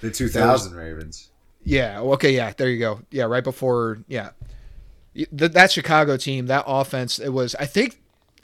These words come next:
Speaker 2: that might have been right before Devin Hester, or maybe that was Hester's, like, rookie year,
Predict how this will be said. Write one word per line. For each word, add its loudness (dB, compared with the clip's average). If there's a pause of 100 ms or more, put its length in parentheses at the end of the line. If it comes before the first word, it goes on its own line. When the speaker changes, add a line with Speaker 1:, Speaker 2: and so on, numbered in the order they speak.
Speaker 2:
that -2
might 6
have 2
been 0
right 0
before 0
Devin 4
Hester, 2
or 0
maybe 0
that 2
was 0
Hester's, -2
like, -4
rookie -6
year, -8